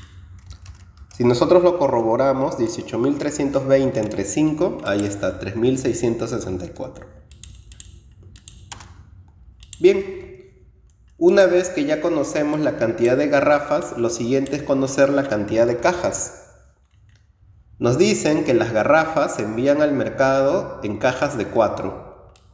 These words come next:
O sea que ahora, ¿sí? O sea que ahora lo que debemos hacer, ¿sí? Lo que debemos hacer es dividir la cantidad de garrafas,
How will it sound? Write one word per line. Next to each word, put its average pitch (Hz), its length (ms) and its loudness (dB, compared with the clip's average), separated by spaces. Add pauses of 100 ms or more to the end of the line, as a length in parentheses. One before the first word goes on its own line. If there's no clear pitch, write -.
(180)
O 127 60 -4
sea 131 300 2
que 135 100 2
ahora, 151 960 0
¿sí? 104 320 -6
O 107 80 -10
sea 110 240 -2
que 123 100 2
ahora 135 360 6
lo 120 200 -4
que 95 80 -6
debemos 120 540 -4
hacer, - 800 -8 (680)
¿sí? 101 520 -2 (500)
Lo 110 160 -2
que 113 80 0
debemos 123 440 2
hacer 135 280 0
es 117 340 -4
dividir 120 540 2
la 139 160 2
cantidad 117 400 2
de 127 140 2
garrafas, 131 720 0